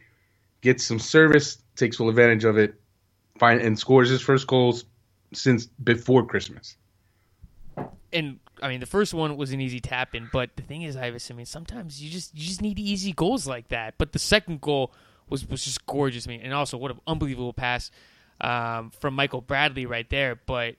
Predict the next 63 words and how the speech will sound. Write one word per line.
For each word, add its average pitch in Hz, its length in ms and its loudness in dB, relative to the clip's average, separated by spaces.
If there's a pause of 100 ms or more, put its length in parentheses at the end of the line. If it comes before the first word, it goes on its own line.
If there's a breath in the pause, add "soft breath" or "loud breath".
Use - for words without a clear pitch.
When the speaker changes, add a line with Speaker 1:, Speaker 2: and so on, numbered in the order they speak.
Speaker 2:
I 127 100 -12
mean, 120 120 -12
you've 156 160 -6
been, 156 120 -4
you've 160 120 -8
been 135 120 -6
saying 139 220 -8
it 123 120 -10
for 120 120 -10
a 120 60 -6
while, 127 380 0
though, 120 180 -4
that 117 220 -10
Jozy's 131 440 -8
a 131 60 -8
guy, 131 240 -2
man. 117 200 -10
He's 117 180 -14
been 117 120 -10
slowly 139 720 -6
showing 131 580 -6 (320 soft breath)
signs 143 580 -6
of, 127 200 -6
of, 123 240 -6 (160)
I 139 60 -14
don't, 143 200 -10
I 156 300 -2
don't 175 120 0
wanna 185 120 0
say 143 140 -4
improvement, 135 720 -2
but 127 100 -6
just 135 200 -6
signs 156 200 -2
of 131 120 -10
confidence. 135 580 -8
You 123 40 -10
know, 120 60 -8
when 123 80 -10
you 123 80 -6
look 135 120 -4
at 131 60 -10
the - 60 -12
first 160 300 -4
game 151 160 -2 (360 soft breath)
against 135 280 -6
Azerbaijan, 127 800 -4
compare 143 360 -4
that 120 180 -8
to - 80 -16
Turkey, 165 480 -2
where 131 100 -4
he 123 120 -10
looked 123 200 -8
really 196 300 0
good 143 140 2
against 127 320 -6
Turkey, 160 340 0
and 123 80 -6
then, 123 180 -10
boom, 165 260 4
I 113 40 -14
mean, 120 240 -6